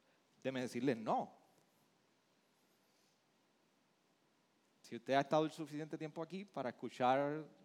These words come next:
las enseñanzas y conocerme personalmente, sabe que no.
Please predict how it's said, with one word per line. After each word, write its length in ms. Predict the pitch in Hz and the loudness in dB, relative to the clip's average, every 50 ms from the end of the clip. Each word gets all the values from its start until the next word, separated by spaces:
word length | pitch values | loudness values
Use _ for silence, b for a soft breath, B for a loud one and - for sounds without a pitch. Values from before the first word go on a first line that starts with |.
| - _ _ _ _ _ _ _ _ - | -20 _ _ _ _ _ _ _ _ -2
las 160 | 117 120 139 | 0 0 0
enseñanzas 720 | 147 143 151 151 175 185 214 220 180 - 147 131 139 151 b b b b _ | 0 -2 -2 -2 -2 -2 -2 -4 -4 -4 -4 -6 -6 -6 b b b b _
y 120 | - 110 | -14 -12
conocerme 460 | 107 - 123 117 110 - 131 131 139 135 | -10 -8 -8 -8 -8 -8 -8 -6 -6 -4
personalmente, 680 | 151 135 - 156 147 147 160 190 214 190 - 143 131 | -6 -6 -6 -8 -8 -6 -4 -4 -6 -4 -6 -8 -8
sabe 280 | - - 104 120 175 | -6 -6 -8 -6 -8
que 140 | - - 156 | -8 -8 -10
no. 220 | 123 98 - 262 | -8 -8 -8 -10